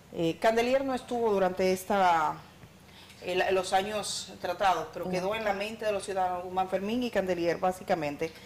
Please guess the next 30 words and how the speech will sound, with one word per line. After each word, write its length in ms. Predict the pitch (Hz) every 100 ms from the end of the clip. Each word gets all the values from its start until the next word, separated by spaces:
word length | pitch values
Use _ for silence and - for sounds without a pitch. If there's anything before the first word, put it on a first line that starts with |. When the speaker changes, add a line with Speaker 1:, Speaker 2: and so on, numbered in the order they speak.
| - - -
Speaker 1:
Vamos 240 | 247 370
a 80 | 403
poner, 580 | 392 262 214 208 208 - - - - - -
eh, 220 | 220 214 208
por 200 | 226 -
favor, 500 | 226 214 214 208 208
la 220 | 214 233 226
fotografía 680 | 240 240 240 233 285 359
que 100 | 359
mandé, 500 | 285 208 185 180 247 - 202
y 120 | 202
vamos 220 | 214 277
a 20 |
acercarnos 560 | 285 285 269 233 240 226
a 20 |
esa 140 | 220 247
fotografía, 680 | 247 233 226 220 190 190 - - - - -
que 140 | 240
fue, 480 | 233 277 302 339 320
eh, 240 | 233 214 214
que 80 |
es 100 | 247
una 180 | 320 277
gráfica, 600 | 208 202 202 180 185 208
esa 220 | 202 208 277
fotografía 680 | 285 269 233 254 233 214
que 80 | 214
tiene 240 | 214 214
los 220 | 226 208 226
rostros 640 | 233 240 240 202 202